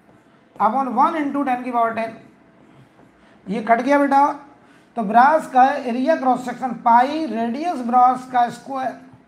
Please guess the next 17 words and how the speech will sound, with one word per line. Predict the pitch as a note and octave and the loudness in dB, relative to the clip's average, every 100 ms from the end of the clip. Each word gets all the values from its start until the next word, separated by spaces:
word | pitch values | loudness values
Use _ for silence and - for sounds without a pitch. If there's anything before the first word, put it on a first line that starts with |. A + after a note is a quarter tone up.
| _ _ _ - | _ _ _ -14
ये | A3 A#3 | -12 -2
पाई | A#3+ A#3 C#4+ E4 | 4 4 4 -2
radius | C4 A#3+ B3+ C4+ A#3 A3 | -4 -4 -4 -8 -8 -10
steel | - D4+ F4 E4+ | -10 -8 -6 -4
का | C4 B3 | -2 -2
स्क्वायर | - B3+ B3+ B3+ - - - - _ _ _ - - - G3 | -4 -6 -4 -4 -8 -18 -20 -20 _ _ _ -20 -20 -8 2
बराबर | B3 C4+ C#4+ | 6 6 4
टू, | C#4 D#4 | -4 -8
तो | D4 - - _ - | -8 -10 -20 _ -4
पाई | A3+ B3 A#3+ | 0 0 0
से | B3 | -4
पाई | B3 C#4 | -2 -2
कटा, | C#4+ C4+ D4 E4+ - - _ - _ _ G3 | -2 0 2 0 -6 -20 _ -20 _ _ -8
तो | |
radius | F#3+ B3 C4 E4 F4+ | -2 0 0 -4 -4
ब्रास | A3+ A#3+ B3 B3 | 0 2 2 0
material | A#3+ A#3+ A#3 A#3 A#3 | -6 -6 -2 2 2